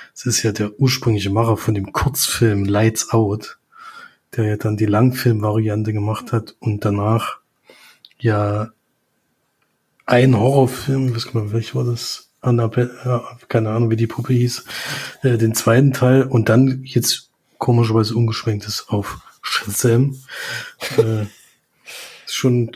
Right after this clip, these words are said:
Speaker 1: ein ganz schöner Sprung. <laughs>
Speaker 2: Aber es war nicht jetzt auch irgendwie Christopher Nolan?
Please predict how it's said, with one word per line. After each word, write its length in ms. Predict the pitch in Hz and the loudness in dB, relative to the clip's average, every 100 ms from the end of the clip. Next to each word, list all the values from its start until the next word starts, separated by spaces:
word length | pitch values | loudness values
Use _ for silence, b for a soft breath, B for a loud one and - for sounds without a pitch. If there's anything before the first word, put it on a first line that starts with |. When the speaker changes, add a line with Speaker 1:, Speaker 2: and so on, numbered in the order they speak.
| - | -4
Speaker 1:
ein 140 | 135 127 | -2 2
ganz 200 | 131 127 | 2 4
schöner 220 | 147 131 | 4 4
Sprung. 440 | - - 131 160 - - 135 | 2 2 4 4 2 2 0
<laughs> 240 | - - | 0 -8
Speaker 2:
Aber 180 | 214 240 | 0 0
es 100 | 233 | 4
war 100 | 233 | 2
nicht 160 | 247 269 | 4 0
jetzt 160 | 262 | -4
auch 80 | 208 | -4
irgendwie 260 | 220 226 220 | 0 0 -2
Christopher 520 | - 233 254 196 208 | -4 -4 -4 -6 -6
Nolan? 640 | 190 202 277 294 285 277 | -6 -8 -8 -8 -8 -10